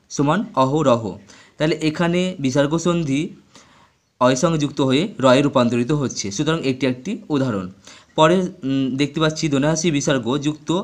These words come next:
আ, কায়াকার, র, আকার, সমান নি, যুক্ত আকার, সমান হচ্ছে গিয়ে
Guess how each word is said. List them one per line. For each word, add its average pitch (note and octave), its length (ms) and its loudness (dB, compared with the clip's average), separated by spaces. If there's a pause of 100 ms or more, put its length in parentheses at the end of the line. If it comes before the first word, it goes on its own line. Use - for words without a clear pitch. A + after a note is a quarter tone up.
(140)
আ, B2+ 300 2
কায়াকার, B2 400 0
র, D3+ 260 0
আকার, A#2 400 0 (320)
সমান D#3 200 0
নি, C#3+ 300 0 (100)
যুক্ত C#3 420 -2 (160)
আকার, B2 320 2
সমান B2 260 0
হচ্ছে B2 260 -2
গিয়ে C3+ 340 -2